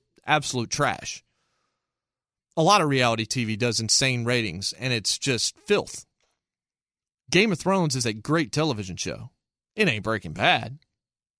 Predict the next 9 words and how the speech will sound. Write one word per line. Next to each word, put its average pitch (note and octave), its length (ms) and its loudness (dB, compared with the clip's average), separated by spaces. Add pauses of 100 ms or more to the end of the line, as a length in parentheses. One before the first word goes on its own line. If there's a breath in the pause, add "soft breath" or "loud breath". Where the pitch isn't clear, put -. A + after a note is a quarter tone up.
(280)
It's D#3 160 0
not A#2+ 180 2
Mad D#3 280 4
Men. G#2+ 300 -8 (1600)
To D3 100 2
me, D#3 180 4
it's C3 140 0
not A2 200 0
Lost, C3 540 0